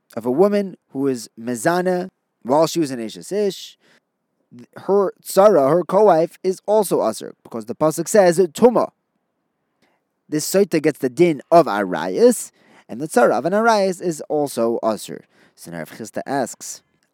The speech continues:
I, we learned that Rav Shimon holds, if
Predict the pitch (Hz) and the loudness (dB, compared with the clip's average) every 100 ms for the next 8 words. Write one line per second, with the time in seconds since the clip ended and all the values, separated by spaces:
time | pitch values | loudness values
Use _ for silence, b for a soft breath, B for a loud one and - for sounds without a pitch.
0 | 113 120 131 139 165 135 117 113 107 - | -4 0 2 2 2 2 0 -2 -2 -4
1 | - 208 170 92 80 65 - - _ _ | -4 -2 -4 -4 -8 -8 -18 -20 _ _
2 | _ _ _ b b b b - 190 - | _ _ _ b b b b 2 2 2